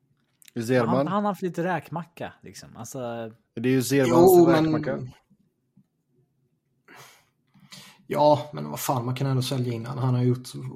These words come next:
Speaker 3: fan offentligt bra grejer med de jävla utmaningarna Tampa har haft ju.
Speaker 1: Mm.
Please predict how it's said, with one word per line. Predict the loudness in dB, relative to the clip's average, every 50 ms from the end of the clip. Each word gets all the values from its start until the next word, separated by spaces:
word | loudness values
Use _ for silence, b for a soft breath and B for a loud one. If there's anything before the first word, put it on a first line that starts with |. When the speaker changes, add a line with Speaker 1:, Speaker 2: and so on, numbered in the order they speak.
| -16 -18 -18
Speaker 3:
fan | -16 -12 -8 -6 -6 -6 -6
offentligt | -8 -8 -6 -6 -8 -8 -10 -12 -12 -6
bra | -2 0 0 2
grejer | 2 2 2 2 0 -2 -6
med | -6 -6 -4 -4 -2 -2 -2 -2 -2 -2
de | -2 -4 -4
jävla | -6 -6 -4 -4 -4
utmaningarna | -4 -4 -6 -8 -10 -10 -10 -10 -12 -12 -12
Tampa | -10 -10 -10 -10 -10 -12
har | -12 -10
haft | -12 -12 -12 -14 -16
ju. | -14 -14 -16 -16 _ _ _ _ _ -20
Speaker 1:
Mm. | -20 -20 -20 -20